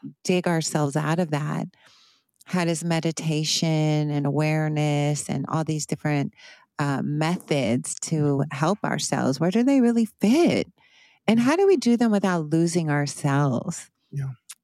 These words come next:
Speaker 1: You know, our connections to who we are, you know,
Speaker 2: Mm-hmm.
Speaker 1: our, our, where we were born, our, our
Speaker 2: Mm-hmm.
Speaker 1: families, our church.
Speaker 2: Mm-hmm.
Speaker 1: I think that that's a big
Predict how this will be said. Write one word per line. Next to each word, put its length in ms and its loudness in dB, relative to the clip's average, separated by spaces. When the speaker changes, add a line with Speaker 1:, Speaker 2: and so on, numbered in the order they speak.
Speaker 1:
You 160 2
know, 220 2
our 180 0
connections 720 -2
to 140 -2
who 160 0
we 160 0
are, 600 0
you 140 -2
know, 200 0
Speaker 2:
Mm-hmm. 80 2
Speaker 1:
our, 240 0
our, 300 -2
where 180 0
we 140 0
were 140 0
born, 800 0
our, 240 -4
our 120 0
Speaker 2:
Mm-hmm. 80 0
Speaker 1:
families, 840 0
our 160 -2
church. 720 -2
Speaker 2:
Mm-hmm. 340 -6
Speaker 1:
I 100 2
think 220 2
that 100 2
that's 220 0
a 60 0
big 480 2